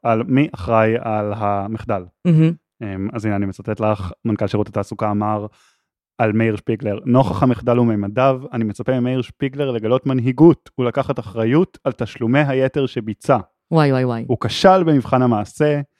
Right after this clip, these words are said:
Speaker 1: ושילם מיליארד שקל שלא כדין, ועכשיו הוא מחפש אשמים." אמ, אז, אה, קרב החתולות הזה נמשך,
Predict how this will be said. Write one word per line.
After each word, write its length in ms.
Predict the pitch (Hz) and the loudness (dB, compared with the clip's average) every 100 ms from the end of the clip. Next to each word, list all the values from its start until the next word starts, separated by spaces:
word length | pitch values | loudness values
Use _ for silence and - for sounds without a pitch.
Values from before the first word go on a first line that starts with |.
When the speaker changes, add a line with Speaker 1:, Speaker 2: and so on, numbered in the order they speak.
| _ _ | _ _
Speaker 1:
ושילם 400 | 113 - 113 123 | -8 -6 -2 0
מיליארד 340 | 117 127 143 | 2 2 2
שקל 260 | - 123 120 | -2 -4 -6
שלא 260 | - 110 - | -4 -2 -2
כדין, 440 | 127 117 120 120 - | -2 0 2 0 -2
ועכשיו 360 | 107 92 - 131 | -10 -4 0 2
הוא 80 | |
מחפש 420 | 127 - - 110 117 | 0 -2 -10 -8 -8
אשמים." 520 | - 107 110 98 90 _ _ _ _ _ _ _ _ _ 107 | -6 -2 0 -2 -8 _ _ _ _ _ _ _ _ _ -14
אמ, 60 | 98 98 95 95 98 104 _ _ | -12 -12 -14 -16 -16 -18 _ _
אז, 420 | 165 107 95 101 123 175 | -6 -6 -8 -12 -12 -6
אה, 400 | 113 113 107 - | -6 -6 -10 -12
קרב 220 | 117 110 | -6 -6
החתולות 400 | 107 113 110 107 | -6 -4 -4 -4
הזה 560 | 107 98 101 101 98 98 - _ _ _ - | -8 -8 -8 -6 -8 -10 -14 _ _ _ -10
נמשך, 720 | 110 98 175 175 160 87 | -8 -4 -2 -2 -2 -8